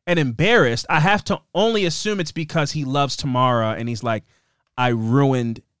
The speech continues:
that sh-, that's, that's what his whole concern should be. But the first things that they're talking about is like, "Oh yeah, I guess you heard the rumors."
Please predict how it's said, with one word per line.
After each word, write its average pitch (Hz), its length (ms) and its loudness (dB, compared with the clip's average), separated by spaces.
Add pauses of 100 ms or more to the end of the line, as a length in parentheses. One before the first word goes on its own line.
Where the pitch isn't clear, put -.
(200)
that 226 280 2
sh-, 175 100 -8
that's, 208 280 2 (120)
that's 208 300 2
what 233 140 2
his 175 180 -2
whole 170 300 2
concern 143 480 -2
should 123 220 -6
be. 135 380 -6 (540)
But 170 200 2
the 151 100 0
first 233 360 4
things 165 180 0
that 147 100 0
they're 135 120 -2
talking 190 380 2
about 131 240 2
is 127 140 -4
like, 120 280 -2
"Oh 117 160 -2
yeah, 113 180 -2
I 110 40 -4
guess 110 220 -6
you 117 80 -4
heard 117 180 -2
the 104 80 -6
rumors." 101 720 -4